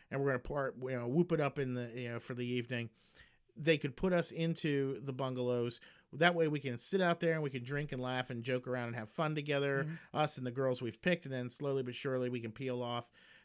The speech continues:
Speaker 1: to our rooms and do our private things in private, and,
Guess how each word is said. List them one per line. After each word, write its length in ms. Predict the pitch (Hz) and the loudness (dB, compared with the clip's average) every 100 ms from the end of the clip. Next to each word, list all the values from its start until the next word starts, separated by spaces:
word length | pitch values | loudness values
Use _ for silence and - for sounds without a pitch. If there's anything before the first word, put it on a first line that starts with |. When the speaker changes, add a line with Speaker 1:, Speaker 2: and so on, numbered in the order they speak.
| - | -6
Speaker 1:
to 160 | 160 135 | 0 2
our 120 | 123 | 4
rooms 480 | 165 208 202 190 165 | 4 6 6 4 2
and 220 | 151 147 | 0 0
do 160 | 143 | 0
our 100 | 135 | 0
private 400 | 127 139 127 127 | 0 0 0 -2
things 240 | - 120 120 | -4 -6 -4
in 80 | 113 | -6
private, 520 | 117 113 110 110 113 | -6 -4 -4 -6 -8
and, 340 | 104 98 95 | -8 -8 -10